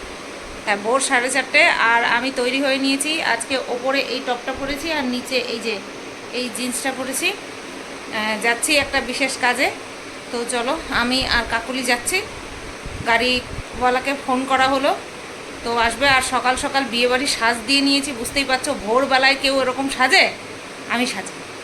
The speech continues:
<laughs> এতদিন সাজিনি, এখন সাজছি। এতদিন বাড়ির বাইরে বেরোয়নি, এখন বেরোচ্ছি, বেরিয়েছি, এখন বেশি বেরোচ্ছি। তো সকাল সকাল থাইরয়েডের ওষুধ খেয়ে নিয়েছি। আহ, যেহেতু রাত্রেবেলা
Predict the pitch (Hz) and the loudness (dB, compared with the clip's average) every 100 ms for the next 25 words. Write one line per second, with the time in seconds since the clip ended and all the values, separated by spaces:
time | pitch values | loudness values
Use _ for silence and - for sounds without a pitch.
0 | - - - 311 285 262 - - - - | -12 -6 4 6 6 4 -2 -10 -8 -8
1 | - 240 277 285 330 - 254 294 339 311 | 0 2 4 2 2 4 4 4 6 6
2 | 262 294 - 240 220 220 190 - - - | 6 2 2 2 2 -4 -6 -10 -12 -4
3 | - 220 277 302 277 262 294 262 262 285 | -2 0 2 2 6 6 6 4 6 6
4 | 294 302 311 339 294 294 277 254 285 - | 4 2 4 4 4 2 4 6 4 2
5 | 240 196 - - - - - - - 247 | -4 -6 -10 -14 -12 -14 -14 -14 -4 0
6 | 302 480 311 320 587 - 233 302 302 277 | 2 2 2 2 2 0 2 2 2 2
7 | 285 262 220 220 - - - - - - | 2 2 2 -2 -8 -8 -12 -14 -14 -12
8 | - - - - - - 262 262 262 247 | -12 -12 -12 -12 -12 -2 4 6 4 2
9 | 247 - - 254 262 277 269 269 277 285 | -4 -4 0 2 2 2 2 4 4 4
10 | 285 277 262 247 254 262 254 240 277 277 | 0 0 4 6 6 4 2 2 -2 -2
11 | - 269 277 277 302 330 - - - - | 2 4 4 2 0 -4 -8 -12 -8 -2
12 | 226 226 214 262 277 277 240 277 269 262 | 0 0 2 2 4 4 4 2 4 6
13 | 262 | 6